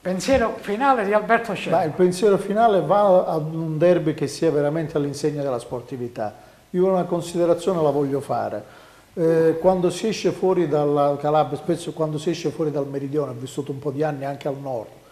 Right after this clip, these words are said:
Speaker 2: in realtà, eh, non si ha la percezione della, della, di, di, delle differenze.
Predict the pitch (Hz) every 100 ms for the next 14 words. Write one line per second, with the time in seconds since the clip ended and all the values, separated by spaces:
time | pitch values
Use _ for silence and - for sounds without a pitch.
0 | - _ _ 190 180 190 185 180 214 185
1 | - 156 143 143 - 165 185 180 202 151
2 | 127 151 135 - - - 156 131 120 117
3 | 107 - - _ - 139 151 147 143 131
4 | 127 117 139 143 139 131 139 139 139 147
5 | - - 202 190 175 156 151 156 156 156
6 | 147 - 139 120 101 - 113 - -